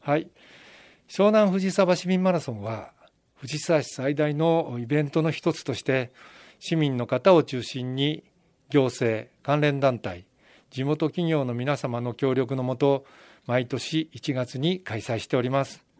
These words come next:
今後も皆様に愛されるマラソン大会であり続けたいと考えております。一年の始まりは、湘南藤沢、江ノ島からということで、多くの皆様のご参加を心よりお待ちしております。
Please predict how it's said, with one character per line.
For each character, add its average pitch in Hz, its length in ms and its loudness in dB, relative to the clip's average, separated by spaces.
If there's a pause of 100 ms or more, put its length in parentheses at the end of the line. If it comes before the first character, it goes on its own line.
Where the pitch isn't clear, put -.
(560)
今 180 220 4
後 185 100 6
も 175 420 4
皆 151 200 -2
様 127 240 -2
に 120 100 -6
愛 151 160 2
さ 180 140 2
れ 175 140 4
る 113 180 -6 (200)
マ 120 100 -2
ラ 117 60 -4
ソ 135 140 -2
ン 123 60 -6
大 127 220 2
会 110 180 -6
で 101 220 -12
あ 104 100 -10
り 123 160 -8
続 160 180 -4
け 165 120 0
た 175 120 4
い 156 60 2
と - 80 -12 (160)
考 117 200 -6
え 110 60 -6
て - 80 -12
お - 40 -12
り 101 40 -12
ま 113 120 -8
す。 - 200 -14 (880)
一 147 200 -6
年 185 160 6
の 127 60 0
始 120 180 -2
ま 127 120 0
り 131 80 0
は、 127 280 0 (360)
湘 156 260 4
南 156 220 2
藤 143 220 -6
沢、 135 360 4
江 113 100 -8
ノ 160 100 -2
島 202 240 2
か - 140 0
ら - 120 -10 (240)
と 151 60 -2
い 147 80 6
う 147 60 2
こ 156 100 2
と 165 140 2
で、 147 280 2 (200)
多 202 160 4
く 185 100 -4
の 135 100 -2
皆 120 200 -4
様 107 240 -8
の 160 280 0
ご 123 100 -8
参 117 220 -8
加 131 140 0
を 170 180 6
心 175 380 2
よ 151 80 6
り 170 320 -6
お - 80 -18
待 101 200 -10
ち - 60 -8
し - 40 -10
て 131 80 -4
お 123 40 -2
り 135 80 -6
ま 156 140 4
す。 - 160 -14